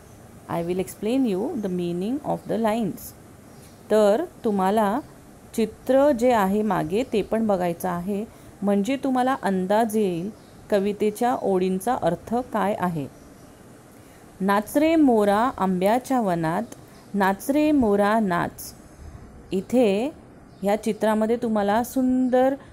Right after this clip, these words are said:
असा पक्षी दिसतो आहे, तो आहे आपला राष्ट्रीय पक्षी मोर आणि तो आंब्याच्या वनात नाचत आहे. आंब्याचे वन म्हणजे मँगो ऑर्चर्ड, जिथे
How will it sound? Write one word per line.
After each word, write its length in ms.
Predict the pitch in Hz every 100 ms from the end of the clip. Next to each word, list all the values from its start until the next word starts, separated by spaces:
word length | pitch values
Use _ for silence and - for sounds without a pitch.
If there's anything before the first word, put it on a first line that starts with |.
| - - -
असा 220 | 190 208
पक्षी 420 | 202 208 208 -
दिसतो 400 | 233 202 202 208
आहे, 420 | 202 175 180 190 277 - - - - - - -
तो 140 | 185 190
आहे 500 | 175 175 196 262 359 - - - - -
आपला 460 | 165 - 180 214
राष्ट्रीय 520 | 254 170 151 - 196 220
पक्षी 500 | 226 - - 233 247
मोर 540 | 214 202 214 214 175 165 - - - _ - - - - -
आणि 600 | - 214 208 180 190 285 381 - - -
तो 140 | 226 247
आंब्याच्या 720 | - 208 190 208 208 208 311
वनात 340 | 311 294 294 302
नाचत 420 | 247 185 - 202 190
आहे. 280 | 170 151 - - _ _ -
आंब्याचे 640 | - 185 180 202 247 277 330
वन 400 | 302 220 190 208
म्हणजे 640 | 196 170 165 175 165 190 277 - - -
मँगो 760 | 180 180 180 180 202 220 294 -
ऑर्चर्ड, 760 | 208 185 - - 202 185 151 135 - - - 165
जिथे 520 | 190 220 240 247 208